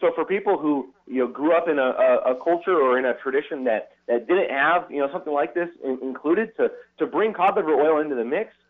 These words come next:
you know, especially for something like kids, uh, then that might be, you know, kind of, uh, difficult. It's a difficult process to, to incorporate. But what you are getting with a single teaspoon of cod liver oil is a, a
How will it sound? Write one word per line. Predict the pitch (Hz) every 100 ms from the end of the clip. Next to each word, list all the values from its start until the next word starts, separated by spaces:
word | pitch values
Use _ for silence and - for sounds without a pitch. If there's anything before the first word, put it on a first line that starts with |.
| _ -
you |
know, | 135
especially | 135 165 151
for | - 143
something | 156
like | 143 110 -
kids, | 175 185 190 - _ -
uh, | 131 135 120 110
then | 135 131 123 -
that | 175 202
might | 180
be, | 147 135 117 - _
you | 131
know, | 127
kind | 127 160 131
of, | -
uh, | 120 113 104 -
difficult. | 165 190 135 101 -
It's | 123
a |
difficult | 147 147 -
process | 151 175 185 110 -
to, | 127 120 - - 92
to | -
incorporate. | 113 120 196 196 117
But | 127 139
what | 214
you | 240 196
are | 143
getting | 123 147 208 101 95 _ _ _ _
with | - 156
a | 156 -
single | 180 233
teaspoon | 233 151 208 - 117 101
of | 98
cod | - 156 208
liver | 160 117
oil | 98 107 101 95 - _ _ _ -
is | 147 143
a, | - 160 214 107 113 - _ _ _ _ _
a | -